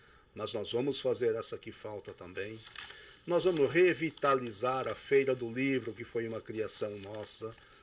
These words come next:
Nós vamos revitalizar a Rua do Lazer, que foi uma criação nossa. Nós vamos revitalizar o programa cultural que a gente havia iniciado com o sesc, trazendo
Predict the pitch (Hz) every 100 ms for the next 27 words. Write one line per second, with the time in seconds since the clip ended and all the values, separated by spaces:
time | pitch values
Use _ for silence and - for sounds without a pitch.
0 | - 139 143 160 147 131 139 156 139 -
1 | 127 117 104 117 117 107 104 98 147 151
2 | 123 123 120 110 117 117 110 117 - 113
3 | 107 104 98 - _ - 110 101 - 110
4 | 104 98 104 104 - 90 - - - -
5 | - 120 120 151 147 117 139 170 147 139
6 | 131 127 113 123 123 117 - 120 110 120
7 | 120 117 - 117 - 120 107 107 113 110
8 | - 107 104 110 110 - 101 _ _ _
9 | _ - 107 98 113 113 107 - - -
10 | - _ _ 117 113 110 - 113 113 113
11 | 101 104 98 90 _ 110 107 101 - 117
12 | 120 - 120 - 101 95 117 110 104 98